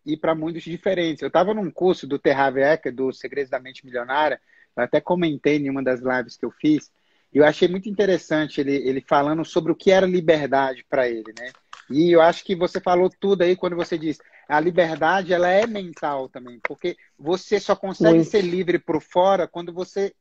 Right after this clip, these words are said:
Speaker 1: consegue se libertar por dentro. E a, e a, e a Silvana falou muito bem, se, se libertar dos seus medos, das suas crenças limitantes, que às vezes vem de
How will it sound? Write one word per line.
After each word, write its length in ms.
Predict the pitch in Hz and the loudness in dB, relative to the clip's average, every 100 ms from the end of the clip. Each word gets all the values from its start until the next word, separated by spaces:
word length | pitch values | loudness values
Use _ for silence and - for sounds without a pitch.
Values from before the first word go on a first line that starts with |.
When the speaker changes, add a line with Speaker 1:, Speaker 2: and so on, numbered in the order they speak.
| _ | _
Speaker 1:
consegue 680 | 208 190 - 202 220 214 - _ | -8 -8 -2 0 0 -8 -16 _
se 160 | _ 214 | _ -6
libertar 640 | 220 196 208 196 208 190 | -2 2 2 2 -2 -2
por 180 | - 240 | -8 -12
dentro. 460 | 180 214 220 139 - _ _ - | -6 -6 -6 -10 -20 _ _ -2
E 80 | |
a, 180 | 180 196 | 0 0
e 140 | 165 185 | -2 -2
a, 240 | 185 170 | -2 -4
e 80 | 160 | -4
a 100 | 165 | -6
Silvana 440 | - 185 156 254 262 | -6 -10 -6 -8 -2
falou 220 | 220 190 | -2 -2
muito 180 | 175 156 | -8 -10
bem, 120 | 151 | -12
se, 340 | - 180 160 | -12 -14 -14
se 160 | - 180 | -16 -6
libertar 400 | 180 175 165 185 | 0 0 2 0
dos 180 | 180 - | -2 -2
seus 220 | 175 151 | -2 -2
medos, 500 | 165 180 175 170 160 - - | 0 2 2 0 -6 -14 -20
das 200 | - 165 | 0 0
suas 280 | - 190 170 | 2 0 0
crenças 440 | - - 180 170 160 | -2 -2 0 -2 -6
limitantes, 520 | 170 165 - 175 - | -4 -4 -2 -4 0
que 80 | 170 | -2
às 140 | 147 | 2
vezes 240 | 170 160 156 | 0 0 -4
vem 180 | 175 175 | -4 -6
de 240 | 143 165 | -4 -6